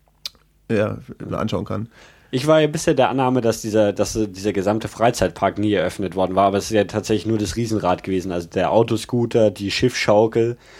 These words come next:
Speaker 2: und das Karussell. Mehr gibt's auch nicht. Ich glaub, diese, diese drei Attraktionen <laughs> gab's davor. Oder ich weiß nicht, was, was natürlich irgendwie mag sein, dass auf diesem großen Betonplatz noch was anderes war, von dem man jetzt gar nichts mehr sieht.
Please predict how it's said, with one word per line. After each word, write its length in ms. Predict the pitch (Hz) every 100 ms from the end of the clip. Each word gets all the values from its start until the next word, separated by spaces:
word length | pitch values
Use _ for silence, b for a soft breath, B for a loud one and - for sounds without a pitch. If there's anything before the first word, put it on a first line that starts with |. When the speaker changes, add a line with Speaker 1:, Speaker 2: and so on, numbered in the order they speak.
| B B
Speaker 2:
und 400 | 110 104 104 -
das 140 | 98
Karussell. 580 | - 92 95 92 107 127
Mehr 240 | - 104 104
gibt's 240 | 143 -
auch 160 | 139 139
nicht. 240 | 143 -
Ich 160 | 139 -
glaub, 180 | 110
diese, 280 | 110 113 113
diese 220 | 110 110 113
drei 240 | 107 120
Attraktionen 560 | 113 127 110 127 110 120
<laughs> 0 |
gab's 320 | 107 113 -
davor. 520 | 110 - 113 135 151 B B B 147 B 117 - -
Oder 160 | 113 107
ich 100 | 87
weiß 220 | 90 87
nicht, 160 | 85 85
was, 280 | 87 - 87
was 180 | 80 87
natürlich 400 | 80 85 85 80
irgendwie 260 | 82 80
mag 220 | 78 76
sein, 240 | - 82 80
dass 180 | 78 73
auf 160 | 76
diesem 440 | 80 82 82 82 76
großen 360 | - 90 90
Betonplatz 600 | 87 82 92 90 87 82
noch 140 | 92 82
was 120 | 78
anderes 340 | 82 90 82
war, 140 | 85 82
von 160 | 87
dem 80 | 82
man 120 | 82 80
jetzt 140 | -
gar 100 | 85
nichts 200 | 87 -
mehr 100 | 90
sieht. 320 | 85 104 107